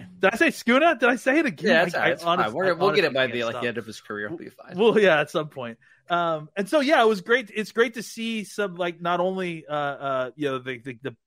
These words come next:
Speaker 1: you know, obviously C D Lamb had <laughs> a hundred forty yards receiving and looked incredible. There's lots to talk about there, but it is also great to see, like, some of these down roster guys. And, and, and I, I think Tolbert also had a really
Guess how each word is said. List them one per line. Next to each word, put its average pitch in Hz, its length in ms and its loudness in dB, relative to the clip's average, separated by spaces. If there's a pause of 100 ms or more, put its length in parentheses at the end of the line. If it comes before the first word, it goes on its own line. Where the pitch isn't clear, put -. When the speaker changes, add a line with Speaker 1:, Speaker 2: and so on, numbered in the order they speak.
Speaker 1:
you 147 80 -14
know, 120 60 -10
obviously 131 360 -14
C - 160 -18
D 131 120 -10
Lamb 127 200 -8
had 123 120 -8
<laughs> - 0 -
a 117 40 -14
hundred 180 340 0
forty 165 260 0
yards 147 260 0
receiving 147 400 -6
and 143 80 -4
looked 147 180 -2
incredible. 147 560 2
There's 143 220 -4
lots 165 220 2
to 156 60 -20
talk 156 220 -2
about 147 240 -4
there, 151 160 0
but 143 220 -4 (440)
it 175 140 0
is 185 160 4
also 208 240 4
great 175 300 0
to 160 60 -14
see, 175 280 -8
like, 165 180 -2
some 160 160 -8
of 156 60 -6
these 151 160 -8
down 143 260 0
roster 147 360 -2
guys. 143 320 -2
And, 139 160 -6
and, 160 120 -6
and 143 140 -4
I, 143 180 -2
I 143 120 -2
think 147 240 -6
Tolbert 160 380 0
also 135 340 -4
had 127 100 -4
a 127 60 -6
really 123 360 -6